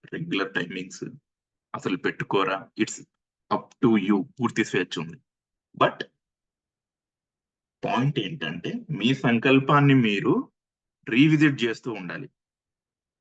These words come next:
రీవిజిట్ చేయకుండా పోతూ ఉంటే ఆ వరద నీరు లాగా ఇంకా ఎలా అంటే అలా పోతూ ఉంటది.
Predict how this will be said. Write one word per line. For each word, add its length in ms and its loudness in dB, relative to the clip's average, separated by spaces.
రీవిజిట్ 480 4
చేయకుండా 400 -2
పోతూ 240 -8
ఉంటే 200 -10
ఆ 100 -2
వరద 180 2
నీరు 260 4
లాగా 260 2
ఇంకా 160 -2
ఎలా 160 -2
అంటే 160 -6
అలా 180 -2
పోతూ 200 -10
ఉంటది. 280 -16